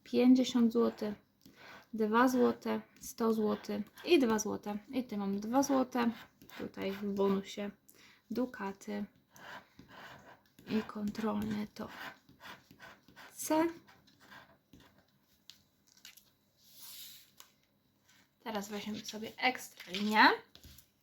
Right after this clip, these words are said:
E, i tutaj nie mówiłam chyba. Z numerkiem trzydzieści dwa.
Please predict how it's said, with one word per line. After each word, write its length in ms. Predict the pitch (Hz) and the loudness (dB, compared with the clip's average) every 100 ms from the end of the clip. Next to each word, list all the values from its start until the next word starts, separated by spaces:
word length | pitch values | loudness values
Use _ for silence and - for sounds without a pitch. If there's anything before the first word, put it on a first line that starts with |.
| _ _ _ _ _ _ _ _ _ _ _ _ - - _ _ _ 233 | _ _ _ _ _ _ _ _ _ _ _ _ -20 -20 _ _ _ -2
E, 300 | 220 220 208 | 0 2 0
i 40 | |
tutaj 220 | 214 208 | -2 0
nie 80 | 208 | 2
mówiłam 440 | 202 208 247 262 | 0 0 4 4
chyba. 280 | 240 262 320 - - - - | 4 4 2 0 -16 -20 -10
Z 40 | 233 | -2
numerkiem 420 | 220 220 220 214 | 0 -2 -6 -8
trzydzieści 560 | - 220 214 - - | -8 -8 -8 -8 -8
dwa. 340 | 220 262 349 | -2 2 2